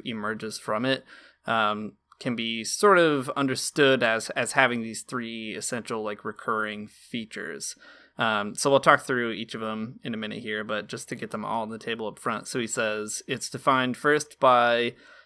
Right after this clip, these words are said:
an acknowledgement of social sin. So there's, like, a social aspect, not just an individual aspect to sin. Uh, and then alongside that, that socialism is an integral part of the Christian message of salvation,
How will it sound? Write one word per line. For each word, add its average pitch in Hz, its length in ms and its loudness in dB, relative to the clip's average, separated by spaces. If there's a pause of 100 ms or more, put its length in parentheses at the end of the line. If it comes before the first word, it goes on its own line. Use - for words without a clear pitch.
an 131 120 0
acknowledgement 139 580 2
of 110 80 -6
social 131 440 0
sin. 185 580 -2 (100)
So 117 160 -4
there's, 110 240 -4
like, 107 120 -4
a 104 260 -6 (100)
social 110 640 -6 (140)
aspect, 123 500 -2
not 110 140 -6
just - 180 -8
an 113 80 -8
individual 113 540 -2
aspect 117 380 -2
to - 60 -14
sin. 135 440 -2 (400)
Uh, 120 240 6
and 123 160 0
then 120 360 2
alongside 123 640 6
that, 120 220 6
that 120 120 -6
socialism 131 580 0
is 117 120 -4
an 113 140 -6
integral 117 480 -4
part 113 420 0
of 127 120 -6
the 113 100 -6
Christian 113 320 -8
message 113 340 -6
of 110 120 -10
salvation, 107 800 -4